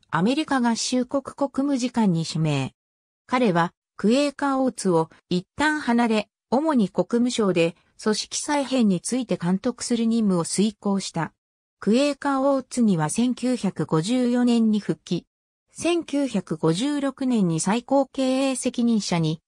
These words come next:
就任。千九百六十一年に会長に就任。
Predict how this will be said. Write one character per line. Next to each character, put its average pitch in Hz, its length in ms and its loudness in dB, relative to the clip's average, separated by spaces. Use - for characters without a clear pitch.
就 233 220 -2
任。 247 380 0
千 294 260 -2
九 277 240 -2
百 185 280 -2
六 156 240 -2
十 285 240 -4
一 269 240 -4
年 240 240 2
に 160 120 -2
会 208 260 -2
長 233 240 0
に 214 120 2
就 202 240 0
任。 185 320 2